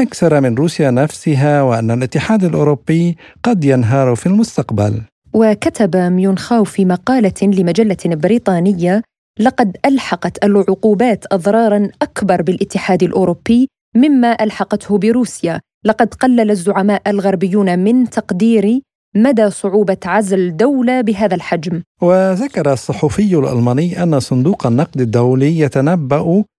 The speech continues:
Speaker 1: بأن الاقتصاد الروسي وفق نتائج عام ألفين وثلاثة وعشرين سينمو أكثر من اقتصادات بريطانيا وفرنسا وألمانيا وإيطاليا.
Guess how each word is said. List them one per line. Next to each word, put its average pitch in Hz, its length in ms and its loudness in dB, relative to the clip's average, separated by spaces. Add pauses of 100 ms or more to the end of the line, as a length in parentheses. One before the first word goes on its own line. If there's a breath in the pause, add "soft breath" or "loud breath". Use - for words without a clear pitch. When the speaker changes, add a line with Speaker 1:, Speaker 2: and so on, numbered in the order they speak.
(200)
Speaker 1:
بأن 165 260 2
الاقتصاد 175 680 0
الروسي 143 420 0
وفق 156 360 0
نتائج 147 560 0
عام 151 300 0
ألفين 143 400 0
وثلاثة 135 500 0
وعشرين 139 720 0 (360)
سينمو 208 560 2
أكثر 160 360 -2
من 139 120 2
اقتصادات 143 760 0
بريطانيا 160 720 0
وفرنسا 139 640 0
وألمانيا 127 760 0
وإيطاليا. 120 720 -2